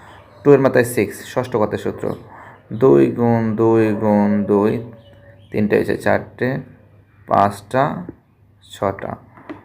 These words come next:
দুই দুগুণে চার, ঠিক আছে, দুই দুগুণে চার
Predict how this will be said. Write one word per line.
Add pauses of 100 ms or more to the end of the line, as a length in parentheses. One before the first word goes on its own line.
(520)
দুই
দুগুণে (100)
চার, (1400)
ঠিক
আছে, (1400)
দুই
দুগুণে
চার